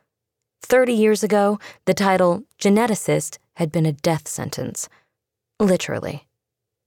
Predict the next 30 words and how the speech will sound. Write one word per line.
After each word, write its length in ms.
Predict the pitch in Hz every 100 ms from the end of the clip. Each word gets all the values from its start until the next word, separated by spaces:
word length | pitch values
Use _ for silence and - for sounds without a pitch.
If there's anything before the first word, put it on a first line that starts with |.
| _ _ _ _ _
She 160 | - 226
was 160 | 214 196
crossing 540 | 226 208 202 202 190
door 300 | 180 202 208
number 280 | 208 190 180
eleven 520 | 175 185 208 156 156
from 200 | 156 147
her 120 | 143
list, 420 | 143 151 180 - - _ _ _ _ _ -
Pyotr 580 | 220 247 233 220 208 - -
Medvedev, 720 | 202 185 147 147 143 135 - _ _ _ _ _
a 60 | 190
bespectacled 720 | 175 196 - 247 - - 196 -
expert 480 | 180 - - 170 -
on 220 | 165 165
wheat 220 | 156 247 -
rust, 440 | 139 131 - - - - _ _
when 160 | 208 196
the 60 |
news 240 | 185 147 -
came 220 | 160 151
down. 380 | 156 139 127 127 _ _ _ _ _ _ _ _ -
Somebody 520 | - 220 240 247 247
had 200 | 202 180
found 240 | 185 170
a 40 | 160
body 480 | 165 170 156 156 -
in 80 | 160
the 60 |
Vltava, 640 | 151 151 - 165 151 151